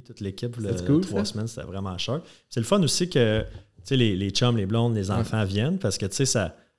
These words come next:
Speaker 1: tu sais, oui, ça soude l'équipe, mais après ça, tu sais, c'est le fun aussi quand que les, les blondes, les chums sont comme, « Ah, tu sais, c'est avec eux, tu travailles. »
Speaker 2: Ouais,
Speaker 1: Oui,
Speaker 2: ouais,
Speaker 1: mais là,
Speaker 2: ouais.
Speaker 1: on développe des liens, là, les enfants sont là.
Speaker 2: Exact.
Speaker 1: Fait que,
Speaker 2: Tu sais, eux, ils parlent des enfants ou les, les conjoints, conjoints.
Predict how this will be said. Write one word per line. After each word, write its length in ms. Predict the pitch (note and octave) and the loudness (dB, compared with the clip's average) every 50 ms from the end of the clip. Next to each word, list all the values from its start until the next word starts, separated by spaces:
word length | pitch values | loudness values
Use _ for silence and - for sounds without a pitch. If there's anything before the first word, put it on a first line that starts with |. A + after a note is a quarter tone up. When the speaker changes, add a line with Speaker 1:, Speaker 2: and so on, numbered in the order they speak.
| _ _ _ _ _ _ _ _ _ _ _ _ _ _ - | _ _ _ _ _ _ _ _ _ _ _ _ _ _ -6
Speaker 1:
tu 80 | - | 0
sais, 60 | - B2 | 2 4
oui, 160 | A2+ B2+ C#3+ | 4 4 4
ça 180 | - - G#2 F#2 | 4 4 4 4
soude 360 | - - - C3 C3 C3 A#2 | 4 4 4 4 4 4 4
l'équipe, 460 | A#2 G#2+ G#2 F#2 - - C3 D#3+ F3+ - | 2 2 0 0 0 0 -2 -2 -2 -4
mais 180 | A#2 G#2 G#2+ A#2 | -4 -2 0 0
après 280 | A2+ G#2+ - A2 G2+ F#2 | 0 0 -2 -2 -2 -2
ça, 160 | - - C#3+ C#3 | 0 -2 -4 -4
tu 60 | - | -2
sais, 100 | - C#3 | -4 -2
c'est 120 | C3 - G2 | -2 -2 -4
le 60 | F#2 | -4
fun 200 | - - C3+ E3 | -4 -4 -2 -2
aussi 220 | C3 G#2 - C#3+ B2 | -2 -2 -2 -4 -2
quand 160 | A#2+ G#2+ F#2+ | -2 -4 -4
que 100 | - - | -4 -6
les, 120 | F#2+ F#2 E2+ | -6 -4 -4
les 200 | D#2+ F2+ F#2+ F#2+ | -4 -4 -4 -4
blondes, 320 | F2 F#2 G2 G#2 A#2+ A#2 | -4 -4 -2 -2 -2 -2
les 120 | G#2+ G2 F2+ | -2 -2 -4
chums 260 | - - G#2 G#2+ A2+ | -4 -4 -4 -4 -4
sont 140 | - - F2+ | -6 -8 -10
comme, « 220 | - - F2 F#2 G#2 | -8 -8 -8 -8 -8
Ah, 40 | A#2 - | -10 -10
tu 80 | - | -10
sais, 60 | - C3+ | -12 -10
c'est 80 | - A2 | -8 -6
avec 260 | G2 G2 G2 F#2+ - | -6 -6 -6 -4 -4
eux, 80 | C3+ C3+ | -4 -4
tu 120 | C3 - | -4 -6
travailles. » 340 | - - G2 G2 G#2 A#2+ A#2 | -6 -4 -4 -2 0 2 4
Speaker 2:
Ouais, 60 | A2 | 4
Speaker 1:
Oui, 60 | A#2 B2+ | 4 4
Speaker 2:
ouais, 40 | A#2 | 2
Speaker 1:
mais 100 | A2+ G2+ | 2 0
là, 60 | A2 | 0
Speaker 2:
ouais. 60 | A#2 | 0
Speaker 1:
on 20 | A2+ | 0
développe 320 | G#2+ G2+ F2+ A2 G#2 G#2 | -2 -2 -2 -4 -4 -2
des 160 | G#2+ G#2 F#2+ | -2 -2 -2
liens, 220 | F#2 G2+ G#2+ G#2+ A2 | 0 0 0 -2 -2
là, 80 | A2 G#2 | -2 -4
les 180 | G2+ G2 F2+ G2 | -4 -4 -6 -6
enfants 280 | F2 E2+ - - G#2 | -8 -8 -8 -10 -8
sont 240 | G#2 - G2 F#2+ F2+ | -8 -6 -6 -6 -6
là. 180 | F#2+ F#2+ G#2+ A2 - - - | -6 -6 -6 -8 -10 -12 -8
Speaker 2:
Exact. 300 | A2 A2+ G#2+ A2 A2 - - | -4 -2 -2 -2 -2 -4 -6
Speaker 1:
Fait 100 | F2 E2+ | -12 -12
que, 320 | - - F#2 - - - | -10 -8 -8 -8 -8 -8
Speaker 2:
Tu 60 | - - | -4 -2
sais, 140 | C#3+ B2+ - | -2 0 2
eux, 140 | A#2 B2+ C3 | 2 2 2
ils 100 | B2+ B2+ | 2 0
parlent 220 | B2+ A#2 A2+ A#2 A#2 | -2 -2 -2 0 0
des 160 | A2+ A2 G#2+ | 0 0 -2
enfants 300 | A2 G#2 G2+ - A#2 A#2 | -4 -6 -6 -4 -2 -2
ou 40 | A#2+ | 0
les, 300 | A2 G#2+ G#2+ G#2 F#2 - - - - | 0 0 -2 -2 -4 -6 -8 -10 -12
les 120 | - - G#2+ | -12 -12 -12
conjoints, 380 | - - A2 G#2+ G#2 A#2 A2+ A2+ | -8 -6 -4 -2 -2 -2 -2 -2
conjoints. 440 | A#2 A#2 A2 G#2+ A2+ A2 A#2+ C#3+ | -4 -4 -4 -4 -2 -2 -4 -4